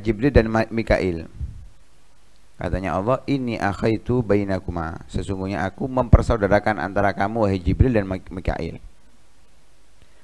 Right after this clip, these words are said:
Wa ja'altu umra ahadikuma atwal min umril akhar. Aku jadikan salah satu di antara kalian ada yang umurnya lebih panjang." Ditanya oleh Allah, "Kalau gitu, siapa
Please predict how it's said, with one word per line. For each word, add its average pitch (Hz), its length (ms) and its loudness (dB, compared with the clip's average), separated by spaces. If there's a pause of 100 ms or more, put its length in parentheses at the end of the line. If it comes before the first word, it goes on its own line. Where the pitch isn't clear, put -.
(140)
Wa 107 160 6
ja'altu 147 480 6
umra 147 320 6
ahadikuma 131 480 6
atwal 139 400 6
min 123 160 -2
umril 113 320 2
akhar. 92 400 0 (400)
Aku 117 240 2
jadikan 117 560 4
salah 123 280 4
satu 123 360 2
di 110 80 2
antara 107 320 4
kalian 107 480 2
ada 113 240 2
yang 127 180 4
umurnya 127 380 2
lebih 107 240 6
panjang." 90 400 2 (2000)
Ditanya 107 400 4
oleh 101 140 4 (100)
Allah, 87 140 -2 (100)
"Kalau 117 260 6
gitu, 131 460 2 (400)
siapa 117 720 4